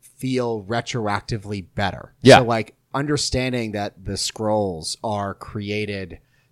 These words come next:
Speaker 1: using, like, magical forces so that they have, like, an actual shape-shifting ability.
Speaker 2: Mm-hmm.
Speaker 1: 'Cause my mind is naturally inclined to think, like, why would something evolve to be like that? Exactly. And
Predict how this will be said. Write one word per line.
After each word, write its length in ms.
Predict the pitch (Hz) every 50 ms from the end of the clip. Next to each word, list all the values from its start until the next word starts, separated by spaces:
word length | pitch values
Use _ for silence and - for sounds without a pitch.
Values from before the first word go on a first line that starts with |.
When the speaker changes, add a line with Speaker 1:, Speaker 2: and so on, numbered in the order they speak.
| _ -
Speaker 1:
using, 800 | 92 92 98 110 120 127 135 131 - 113 117 110 110 104 101 98
like, 340 | 95 90 95 95 92 - - _ -
magical 640 | 110 104 104 110 113 123 127 113 120 113 113 110
forces 640 | - - 110 110 110 107 - - 107 101 98 90 -
so 160 | - 113 104
that 220 | 101 104 95 98
they 220 | 107 113 117 120 117
have, 580 | 98 - 113 123 131 131 113 107 104 104 92 - _ _ _ _ -
like, 180 | 107 107 104 -
an 100 | 120 120
actual 340 | 113 113 113 - - 120 104
shape-shifting 680 | - - - 113 123 - - - 107 - - 101 95
ability. 500 | 90 85 104 110 107 107 90 85 82 87 -
Speaker 2:
Mm-hmm. 280 | 107 101 98 92 85
Speaker 1:
'Cause 180 | 87 107 113 104
my 140 | 131 147 160
mind 320 | 147 143 143 135 131 120
is 120 | 117 101 98
naturally 380 | 120 123 123 120 - 123 117
inclined 560 | 107 107 - 117 113 113 110 107 104 95 -
to 100 | - 117
think, 220 | 104 110 107 98 90
like, 240 | 98 95 92 - - _ _ _ _ _ _
why 180 | - 156 175 185
would 200 | 180 170 143 -
something 320 | - 139 110 131 117 107
evolve 480 | 101 95 82 90 95 98 95 90 85 -
to 100 | - 95
be 180 | 85 92 92
like 280 | 92 87 85 85 85 - _ _ _ _ _
that? 420 | 92 90 90 90 82 67 53 - - _ _ _ _ _ _ _ _ _ _ _ _ _ _ _ _ -
Exactly. 600 | 98 - 98 82 73 - _ 50 50 - - _ _ _ _ _ _ - - _ _ _ _
And 420 | 123 120 117 117 113 113 113 120